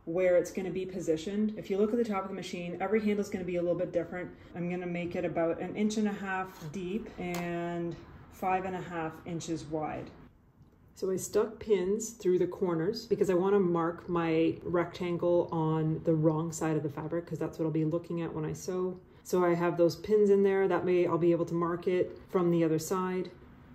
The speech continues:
So there's the pins coming out. I'm gonna draw my rectangle at one and a half inches deep and five and a half inches wide. This is the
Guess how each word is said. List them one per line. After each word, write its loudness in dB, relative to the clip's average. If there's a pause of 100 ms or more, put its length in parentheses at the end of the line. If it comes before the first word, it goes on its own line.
So -2
there's 2
the 4
pins -2
coming -4
out. 0 (500)
I'm -2
gonna 0
draw -2
my 0
rectangle -2
at -2
one 0
and -2
a -4
half -6
inches -4
deep -2
and -2
five -2
and -2
a -4
half -8
inches -6
wide. -8 (2500)
This -4
is 0
the -4